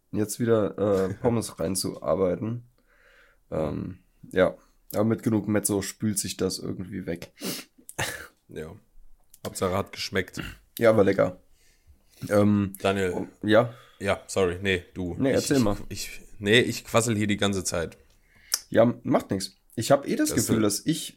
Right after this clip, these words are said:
Speaker 1: viel mehr Redeanteil hab als du.
Speaker 2: Hm, nö.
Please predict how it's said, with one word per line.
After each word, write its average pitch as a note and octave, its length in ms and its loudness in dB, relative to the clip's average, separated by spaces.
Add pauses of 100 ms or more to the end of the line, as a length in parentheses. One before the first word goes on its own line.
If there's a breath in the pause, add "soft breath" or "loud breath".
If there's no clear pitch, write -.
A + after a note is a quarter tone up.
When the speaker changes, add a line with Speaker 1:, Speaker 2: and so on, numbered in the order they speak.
(160)
Speaker 1:
viel E3 260 -4
mehr D3 300 0
Redeanteil C3 540 -2
hab - 160 -6
als F#2+ 180 -4
du. - 240 -6 (1600)
Speaker 2:
Hm, E2+ 440 -16 (260)
nö. E2 520 -6